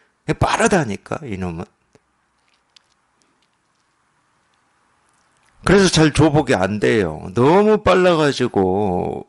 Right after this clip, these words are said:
이, 이게 생각이고 분별이고 망상이고 착각인지 이게 잘 감지가 안 되거든. 근데 사실은 이 우리가 체험에서 이 법의 힘이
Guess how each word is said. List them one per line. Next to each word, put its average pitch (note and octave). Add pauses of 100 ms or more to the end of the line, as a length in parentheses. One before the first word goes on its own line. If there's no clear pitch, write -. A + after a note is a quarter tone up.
이, A#2+
이게 A#2
생각이고 G#2+
분별이고 G#2
망상이고 G2
착각인지 G#2+ (100)
이게 G#2+
잘 F2
감지가 A2+
안 -
되거든. G2+ (840)
근데 E3
사실은 F#3+
이 D3+
우리가 C3
체험에서 C#3
이 A#2+
법의 B2
힘이 C3